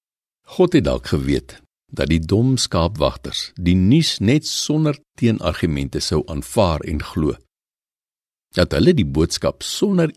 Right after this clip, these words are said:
enige pretensie sou gaan oorvertel, sonder vrees dat hulle dalk gekke van hulle self sou maak as dit nie waar is nie.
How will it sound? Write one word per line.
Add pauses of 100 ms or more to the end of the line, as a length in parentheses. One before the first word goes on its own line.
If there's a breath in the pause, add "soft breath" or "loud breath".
enige
pretensie
sou
gaan
oorvertel, (800)
sonder
vrees
dat
hulle
dalk
gekke
van
hulle
self
sou
maak (400 soft breath)
as
dit
nie
waar
is
nie.